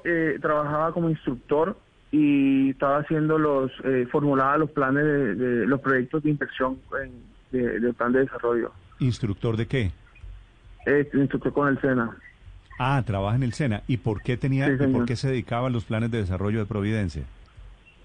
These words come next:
Speaker 1: Eh, porque tam-, eh, también trabajaba conjuntamente con, con, con la alcaldía municipal para, eh, montar los proyectos en, en el,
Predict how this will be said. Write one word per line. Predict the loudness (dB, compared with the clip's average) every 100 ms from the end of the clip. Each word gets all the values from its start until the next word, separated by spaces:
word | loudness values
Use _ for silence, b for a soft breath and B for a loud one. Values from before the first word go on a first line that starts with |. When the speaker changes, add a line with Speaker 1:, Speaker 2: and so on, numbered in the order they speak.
| -20 -12 -2
Speaker 1:
Eh, | 2 4 4 0 -2
porque | -2 0 0
tam-, | 0 0
eh, | 2 4 2 0 0
también | 0 2 2 2
trabajaba | 2 2 2 0 -2 -2
conjuntamente | 0 2 2 2 2 0 0 0
con, | 2 2 0
con, | 0 0 0 -4 -4
con | 0 2
la |
alcaldía | 2 2 2
municipal | 2 0 0 0 0 0 -4 -4
para, | -2 0 0 -2 -4 0
eh, | 2 2 2 -2 -2
montar | 0 2 2 0
los | 0
proyectos | 0 2 2 0 2
en, | 2 2
en | 2 2
el, | 0